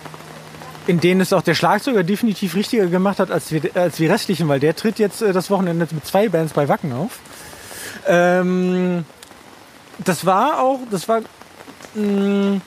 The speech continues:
also das war nett. Ich wollte das mal ausprobieren, nochmal mit, äh, ein paar Leuten zu spielen. Da hab ich, äh, als Bassist, äh, bin ich mit eingestiegen in eine Be-, Band, die schon länger besteht.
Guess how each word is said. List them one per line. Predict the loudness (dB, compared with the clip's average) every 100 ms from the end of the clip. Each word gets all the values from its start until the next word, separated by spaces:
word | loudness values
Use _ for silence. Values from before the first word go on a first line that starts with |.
| -2
also | 0 -2 -8 -20 -14 -12 -8
das | -8 -2
war | 0
nett. | 4 2 2
Ich | 0
wollte | 0 0
das |
mal | 2
ausprobieren, | 2 2 0 0 2
nochmal | 2 2
mit, | 0
äh, | 2 0
ein | 0 -6 -6
paar | 0 2
Leuten | 2 -2
zu | -6
spielen. | -6 -2 2 2 2
Da | 2
hab |
ich, | 0
äh, | 0 0 0
als | -2 -2
Bassist, | -2 0 -2 -4 -4
äh, |
bin | -2 0 -2 -6 -18 -18 -18 -16 -6
ich | -2
mit | -2
eingestiegen | 0 0 2 0 0 0
in | 2 0 -2 -2
eine | -4 -4 -4 -2
Be-, |
Band, | 0 2 2
die | 0
schon | 0
länger | 0 0 0
besteht. | -2 0 2 2